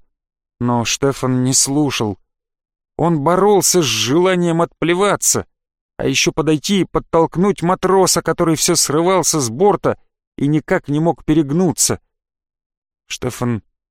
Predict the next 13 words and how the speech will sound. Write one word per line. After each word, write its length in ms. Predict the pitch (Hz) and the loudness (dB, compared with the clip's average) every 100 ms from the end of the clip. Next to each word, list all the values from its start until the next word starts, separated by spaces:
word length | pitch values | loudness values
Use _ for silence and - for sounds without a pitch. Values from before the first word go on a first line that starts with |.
| _ _ | _ _
не 140 | 113 107 | -8 -4
понимал, 580 | 107 117 127 139 95 - _ _ _ _ _ _ - | -2 0 2 0 -2 -6 _ _ _ _ _ _ -8
зачем 540 | 107 170 - 214 185 | -2 0 0 0 0
безногому 580 | 139 139 180 170 151 160 | 0 0 0 0 0 0
матросу 520 | 151 160 175 160 - | 0 0 0 0 -2
за 280 | 131 156 165 | -2 0 0
борт, 300 | 113 113 - _ _ _ _ _ | 0 -6 -10 _ _ _ _ _
и 80 | 135 | -6
почему 420 | 156 - 185 208 | -2 0 0 2
он 100 | 170 | 0
так 200 | 226 220 | -2 -2
страшно 540 | - 190 190 160 160 | -4 0 0 0 -4
воет, 540 | 127 147 214 160 113 | -4 0 0 0 -2